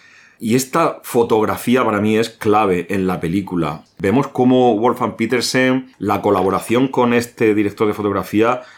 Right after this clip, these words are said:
queda patente y es memorable en la película, cómo nos transmite la angustia,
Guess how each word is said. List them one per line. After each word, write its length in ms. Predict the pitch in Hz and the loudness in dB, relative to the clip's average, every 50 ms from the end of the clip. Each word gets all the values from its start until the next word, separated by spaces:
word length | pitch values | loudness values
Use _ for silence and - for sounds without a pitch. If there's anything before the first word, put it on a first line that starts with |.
| - _ - | -20 _ -4
queda 300 | - 107 104 127 135 131 | -2 0 0 0 0 -2
patente 800 | 127 120 113 113 113 113 113 110 - 135 135 139 139 139 139 - | -2 -2 0 0 0 0 -2 -2 0 2 2 4 4 2 0 -2
y 400 | - 104 98 95 92 92 92 95 | -4 -4 -2 0 0 2 2 2
es 380 | 101 117 120 - - - - - | 2 2 0 -2 -6 -8 -6 -4
memorable 880 | 107 104 104 104 98 92 80 80 95 123 135 117 92 85 80 82 82 - | -4 -2 -2 -2 -2 -4 -4 -4 -2 -2 -2 -2 -2 -4 -4 -6 -10 -10
en 200 | - 98 98 98 | -8 -4 -2 -2
la 120 | 92 85 80 | -2 -4 -6
película, 720 | 95 82 82 92 92 104 113 120 127 135 139 156 - - _ _ _ - | -6 -6 -6 -6 -4 -4 -2 -2 0 -2 -2 -4 -8 -16 _ _ _ -8
cómo 400 | - - 104 98 110 117 127 131 | -2 0 0 2 2 2 2 0
nos 300 | - 123 110 107 98 - | 0 -2 -2 -2 -2 -4
transmite 800 | - 98 92 92 92 98 110 107 - 127 131 143 147 - _ _ _ _ _ _ _ _ | -4 -4 -2 -2 -2 -2 -2 -2 0 0 0 0 -2 -6 _ _ _ _ _ _ _ _
la 300 | - 104 98 98 95 95 | -12 -8 -6 -4 -2 -2
angustia, 880 | 92 87 85 78 95 110 110 110 - - 127 127 127 127 127 131 127 | -4 -4 -6 -4 -4 -4 -4 -4 -6 -4 -2 -2 -2 -2 -4 -8 -12